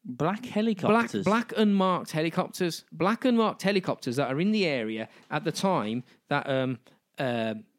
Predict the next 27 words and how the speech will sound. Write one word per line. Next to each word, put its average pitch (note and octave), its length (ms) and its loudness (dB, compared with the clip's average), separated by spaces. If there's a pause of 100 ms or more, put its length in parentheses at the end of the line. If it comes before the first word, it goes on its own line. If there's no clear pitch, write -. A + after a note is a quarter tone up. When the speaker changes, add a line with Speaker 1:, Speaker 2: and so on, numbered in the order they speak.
(160)
Speaker 2:
the, C#3+ 160 -4
the C#3+ 160 -2
mutilations C#3+ 640 2
occur. C#3 360 -2 (340)
Now, D#3+ 220 2
the G#3 120 2
Speaker 1:
That, A#3+ 120 6
Speaker 2:
only D#4 140 2
reason F#3+ 140 2
Speaker 1:
that's, - 140 -8 (220)
that's E3 220 0
pretty A#2 400 0 (320)
Speaker 2:
Well, C3 340 0
Speaker 1:
odd. A#2 240 0 (180)
Speaker 2:
well, D3 200 4
Speaker 1:
Like C#3+ 80 2
a D3+ 40 6
Speaker 2:
why E3 120 8
I G#3 80 8
Speaker 1:
military D#3+ 340 4
thing A2+ 240 0
or G#2+ 160 -2
something, A#2 320 2
or G#2+ 80 2
what? C#3+ 220 0
Or A#2 400 0 (240)
Speaker 2:
Or D#3 500 2